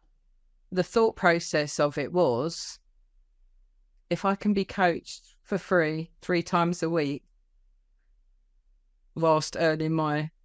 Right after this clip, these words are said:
coaching qualification, because you have to do a lot of practice coaching and peer coaching, then I might just work out what it is in a quick period of time rather than, um,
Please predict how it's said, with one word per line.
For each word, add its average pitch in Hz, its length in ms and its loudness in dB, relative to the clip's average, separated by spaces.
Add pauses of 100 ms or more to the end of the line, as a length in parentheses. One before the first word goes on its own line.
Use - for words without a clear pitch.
(360)
coaching 165 400 0
qualification, 147 800 -2
because 175 260 -10
you - 40 -2
have 143 140 -4
to 139 80 -4
do 135 80 2
a 135 40 0
lot 139 140 -2
of - 120 -12
practice - 360 -6
coaching - 580 -4
and 190 180 -4
peer 170 180 -4
coaching, - 560 -6 (520)
then 185 160 4
I 240 160 4
might 240 280 0
just 233 260 -4
work 226 300 -2
out 214 160 0
what 202 180 -2
it 196 120 -2
is - 420 -4 (920)
in 170 180 2
a 156 100 2
quick - 380 0 (360)
period 151 340 2
of 131 80 -2
time 139 380 -8 (600)
rather 147 320 2
than, 135 420 0 (2500)
um, 156 540 -8